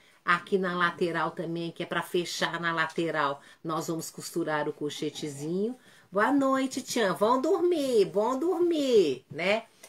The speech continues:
Então, olha só como é que ficou aqui as alças costuradas, já com tudo acabadinho. Observe aqui nesse, como a costura fica bem rente, isso dá um acabamento bonito. O que que você vem aqui? Você vai marcar aqui, ó,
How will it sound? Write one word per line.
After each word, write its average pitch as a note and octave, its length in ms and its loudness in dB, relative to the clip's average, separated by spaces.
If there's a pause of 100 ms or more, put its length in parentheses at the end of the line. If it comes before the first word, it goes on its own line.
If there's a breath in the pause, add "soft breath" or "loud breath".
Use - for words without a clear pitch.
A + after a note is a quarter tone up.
(120 loud breath)
Então, G#3+ 240 4
olha A#3+ 160 4
só A#3 240 2
como G#3+ 180 0
é G#3 80 4
que G3+ 120 -12
ficou G3 340 -2
aqui F3+ 260 -2
as D3 220 -2
alças D#3+ 340 4
costuradas, G3 1000 2 (380 soft breath)
já F3 180 4
com - 180 -4
tudo F3 280 0
acabadinho. D#3+ 800 0
Observe F#3+ 480 4
aqui G#3 240 -2
nesse, E3+ 340 -2 (280 loud breath)
como F3+ 180 -2
a F3+ 40 -2
costura F#3+ 480 0
fica F3+ 240 -4
bem F#3 260 0
rente, F#3 680 -2 (220 soft breath)
isso E3 160 -6
dá F3 100 2
um E3 40 0
acabamento D#3 600 -2
bonito. D#3+ 600 -4 (320 loud breath)
O - 80 -20
que G3 140 6
que G3+ 100 0
você F#3+ 320 2
vem F#3+ 180 -2
aqui? F#3 160 -4
Você D#3 220 -2
vai E3+ 180 0
marcar F3 560 4
aqui, G#3 460 -4
ó, E3+ 160 2